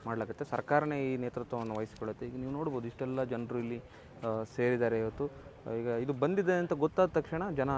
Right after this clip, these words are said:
ಇಲ್ಲಿ ಫುಲ್ಲು ಕಾರ್ಯಕರ್ತರು, ಆ, ಬೇರೆ ಬೇರೆ ಈ ಕೆಲಸಕ್ಕೆ ಬಂದವರು, ಇಲ್ಲೇ ಎಲ್ಲ, ಆ, ಒಂದು ಜನರನ್ನ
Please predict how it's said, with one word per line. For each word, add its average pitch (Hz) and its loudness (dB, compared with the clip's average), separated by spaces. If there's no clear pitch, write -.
ಇಲ್ಲಿ 123 -2
ಫುಲ್ಲು 156 0
ಕಾರ್ಯಕರ್ತರು, 127 2
ಆ, 123 -4
ಬೇರೆ 135 4
ಬೇರೆ 165 6
ಈ 113 -4
ಕೆಲಸಕ್ಕೆ 131 -2
ಬಂದವರು, 131 4
ಇಲ್ಲೇ 131 4
ಎಲ್ಲ, 127 2
ಆ, 117 -2
ಒಂದು 120 0
ಜನರನ್ನ 117 2